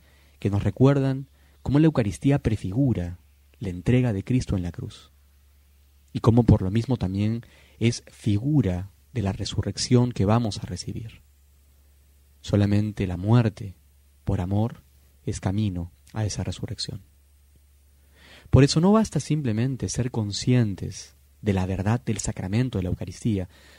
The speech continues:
no basta simplemente saber que ese pedacito de pan y ese poco de vino son cuerpo y sangre de Cristo, sino que tenemos que comprometer nuestra vida con ello. Es decir, que nuestra vida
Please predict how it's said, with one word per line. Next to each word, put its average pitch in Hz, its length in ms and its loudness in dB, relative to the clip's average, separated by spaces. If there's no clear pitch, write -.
no 98 80 2
basta 101 220 2
simplemente 113 560 0
saber 95 640 -6
que 117 140 2
ese 180 180 0
pedacito 139 500 2
de 110 120 6
pan 131 220 2
y 110 40 0
ese 107 180 -2
poco 135 240 2
de 98 80 2
vino 110 220 -2
son 110 200 -4
cuerpo 117 280 -2
y - 20 2
sangre 117 300 -4
de 90 100 -4
Cristo, 113 460 -8
sino 98 240 -4
que 110 80 0
tenemos 107 360 -2
que - 60 -18
comprometer 92 540 -2
nuestra 110 380 -2
vida 110 300 0
con 85 180 -6
ello. 90 300 -12
Es 95 120 -4
decir, 110 400 -2
que 101 100 -4
nuestra 92 320 -4
vida 120 400 0